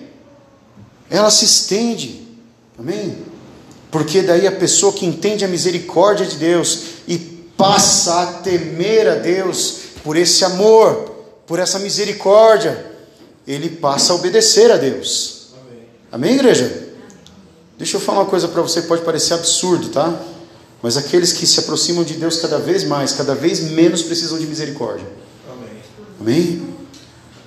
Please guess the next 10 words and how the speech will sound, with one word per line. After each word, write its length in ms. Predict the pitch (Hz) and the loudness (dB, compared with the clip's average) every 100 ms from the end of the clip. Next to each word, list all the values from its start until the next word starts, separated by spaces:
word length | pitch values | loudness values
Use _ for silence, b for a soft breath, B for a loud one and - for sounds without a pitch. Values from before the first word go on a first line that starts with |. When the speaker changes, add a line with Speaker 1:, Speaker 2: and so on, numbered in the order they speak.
| - | -8
Speaker 1:
Eles 240 | 113 113 | -4 -2
vão 120 | 135 | 2
usar 280 | 147 127 143 | 2 2 2
mais 260 | 131 147 156 | 2 0 0
da 140 | 165 | 0
graça 720 | 160 - 127 - - 104 - - - - - | 0 2 2 2 -2 -4 -14 -20 -20 -20 -12
do 100 | 120 | -10
que 120 | 117 | -6
da 100 | 131 | -4
misericórdia. 640 | 123 113 117 - 101 95 | -4 -2 -4 -4 -10 -10